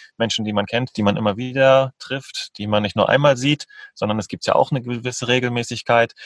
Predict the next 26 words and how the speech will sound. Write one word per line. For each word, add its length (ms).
und 100
man 100
fährt 280
ja 120
auch 160
wahrscheinlich 380
immer 200
wieder, 260
ist 100
ja 120
auch 100
normal 380
im 240
Vanlife 420
ab 140
und 160
zu 100
mal 220
wieder 280
Orte 380
an, 160
die 100
man 160
sowieso 280
schon 200
kennt. 280